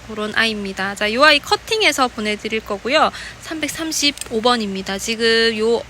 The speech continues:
요 아이가 사이즈가 한 팔 센티까지 나오네요. 지금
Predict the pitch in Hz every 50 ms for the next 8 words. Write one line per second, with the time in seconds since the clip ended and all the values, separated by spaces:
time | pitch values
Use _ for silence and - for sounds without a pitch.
0 | - - - 233 233 233 233 233 226 214 208 233 262 254 247 - 277 294 311 -
1 | 294 254 233 226 220 233 - 370 370 359 - 370 359 349 - 254 - - 220 208
2 | 220 214 202 196 202 208 214 220 202 196 196 202 233 285 349 - - - - -
3 | - - - - - - - - - - - - - - - 262 247 277 269 269
4 | 262 262 247